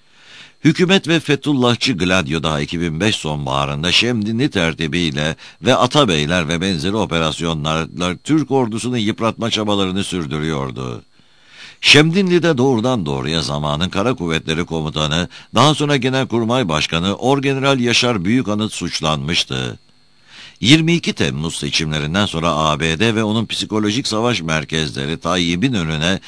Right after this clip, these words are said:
sivil anayasa görevini, ayrıca Cumhurbaşkanlığı, Meclis Başkanlığı, yök Başkanlığı gibi kurumları ele geçirme hedefini koydu. Tayyip Erdoğan yukarıdan gelen emirle ve onların gazıyla hızla bu değişikliklere girişti.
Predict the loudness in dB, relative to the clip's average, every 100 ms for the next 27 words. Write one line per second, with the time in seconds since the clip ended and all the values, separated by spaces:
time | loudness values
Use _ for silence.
0 | -14 -6 0 2 4 2 0 0 -2 0
1 | 0 0 0 0 -2 -4 -14 -8 -2 -2
2 | -2 -4 -4 -4 -4 -2 -2 -2 -2 -4
3 | -2 -4 -2 -2 -2 -4 -4 -4 -4 -2
4 | -4 -4 -2 -2 -4 -6 -16 2 4 4
5 | 4 0 2 0 0 0 -2 -2 -4 -4
6 | -2 -2 -2 -2 -2 -2 0 0 0 -2
7 | 0 0 -2 -4 -6 -4 -4 -4 -4 -6
8 | -8 -12 _ _ _ -20 -20 -18 0 4
9 | 4 4 2 2 2 2 0 0 -2 0
10 | 0 0 0 0 -2 -4 -2 -2 -2 0
11 | 0 0 0 0 0 0 0 0 0 0
12 | 0 -2 0 0 2 2 2 0 -2 -6
13 | -2 -2 0 -2 -4 -6 -6 -6 -6 -10